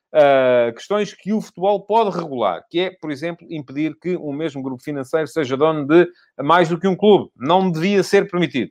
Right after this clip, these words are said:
E a fifa devia, ah, impedir que isto acontecesse, sejam esses grupos quem forem, e temos também o caso, por exemplo, do, do, do, e neste caso, em, neste momento em Portugal, Tondela e Boa Vista são quem está mais, eh, metido neste, nesta questão.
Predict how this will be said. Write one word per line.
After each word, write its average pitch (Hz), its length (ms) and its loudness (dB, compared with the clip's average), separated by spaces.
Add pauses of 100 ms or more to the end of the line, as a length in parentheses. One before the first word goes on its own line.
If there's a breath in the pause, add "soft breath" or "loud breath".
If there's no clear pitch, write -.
E 123 160 0
a 123 200 6
fifa 151 280 -4
devia, 143 360 0 (320 soft breath)
ah, 127 220 6
impedir 147 460 0
que 139 120 -10
isto 127 140 -10
acontecesse, 127 520 -4 (220)
sejam 156 500 0
esses 131 140 -6
grupos 151 380 -2
quem 135 180 -2
forem, 170 400 2
e 185 120 -2
temos 160 300 -4
também 139 300 -2 (180 soft breath)
o 117 140 -8
caso, 139 500 4
por 127 100 -2
exemplo, 131 560 -2
do, 117 220 -2
do, 107 260 -4
do, 98 360 -4
e 98 60 -4
neste 101 200 -6
caso, 110 300 0
em, 98 80 -8 (100)
neste 117 220 -6
momento 110 160 -4
em 110 40 -2
Portugal, 117 380 0 (960)
Tondela 135 320 4
e 123 40 6
Boa 120 180 4
Vista 113 280 -2
são 113 160 -6
quem 113 120 -8
está 110 280 -2 (320 soft breath)
mais, 123 480 0
eh, 95 220 -4
metido 110 380 -6
neste, 98 280 -8
nesta 92 320 -8
questão. 180 380 0